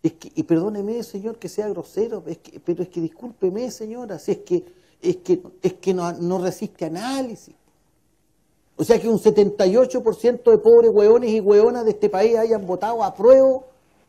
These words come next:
porque si en la Constitución usted pone que va a ser feliz, entonces usted va a ser feliz.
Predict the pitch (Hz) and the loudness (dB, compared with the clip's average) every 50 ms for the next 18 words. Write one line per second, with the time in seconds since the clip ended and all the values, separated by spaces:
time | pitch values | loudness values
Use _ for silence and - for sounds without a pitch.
0 | _ _ _ _ _ _ _ _ _ _ _ _ _ _ _ - 190 190 190 196 | _ _ _ _ _ _ _ _ _ _ _ _ _ _ _ 0 0 2 0 -2
1 | 196 196 202 190 196 185 190 180 - 185 170 185 - - - 247 247 247 214 - | 0 2 2 2 2 0 -2 -4 -4 -4 -4 -4 -4 0 2 2 2 2 2 2
2 | 220 220 220 240 247 247 214 208 220 202 - - 226 - - 214 214 254 269 269 | 2 4 4 4 2 2 0 0 -2 -2 -2 -4 -6 -2 -2 -2 -2 0 -2 -2
3 | 254 - 240 - 220 214 - 247 254 220 - 233 240 240 - 240 247 277 285 269 | -2 -2 -4 -4 -4 0 2 2 2 4 2 -2 -2 2 0 0 2 0 -2 -4
4 | 254 | -8